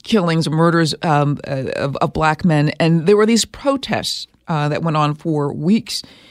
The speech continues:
over this. And is, is that kind of how these, this kind of curriculum kind of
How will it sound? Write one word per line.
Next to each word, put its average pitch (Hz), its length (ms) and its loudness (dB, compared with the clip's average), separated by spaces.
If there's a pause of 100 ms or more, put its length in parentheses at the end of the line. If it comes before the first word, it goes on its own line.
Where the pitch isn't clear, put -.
(180)
over 151 200 2
this. 139 380 -2
And 175 300 2 (560)
is, 247 180 0 (120)
is 208 220 2
that 262 280 0
kind 311 500 -2
of 254 100 0
how 233 720 -2
these, 180 480 -2
this 165 200 -6
kind 196 200 -2
of 165 80 -4
curriculum 175 680 -2 (260)
kind 196 160 -4
of 156 140 -6